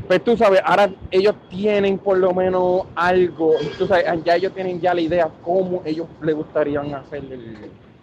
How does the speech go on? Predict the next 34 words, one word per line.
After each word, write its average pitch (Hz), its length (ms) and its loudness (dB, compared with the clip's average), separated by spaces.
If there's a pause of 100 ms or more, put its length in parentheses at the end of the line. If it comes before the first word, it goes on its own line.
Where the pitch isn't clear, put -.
(280)
¿cómo 151 180 -4
te 156 120 -8
digo? 117 280 -14
El, 107 340 -10 (1200)
para 185 100 4
el 180 80 -2
próximo 208 380 0
Pokémon, 214 460 0 (160)
¿me 165 100 -2
entiendes? 190 380 2
El, 165 140 0
como 165 240 0
le 170 80 2
dice, 180 320 -2
el 165 300 2
ul-, 202 260 0 (140)
el 160 180 2
Ultimate 208 520 0 (200)
Pokémon, 135 560 -2 (480)
que 151 80 0
va 143 80 2
a 147 40 0
ser 185 120 -2 (160)
idéntico 196 840 0
como 170 260 0
lo, 156 300 4
a-, 151 240 0
como 143 280 -2
lo 135 200 0
animado. 135 500 -2 (1700)
Y 196 140 -8
si 202 160 -2
hacen 214 340 2
eso, 202 400 -2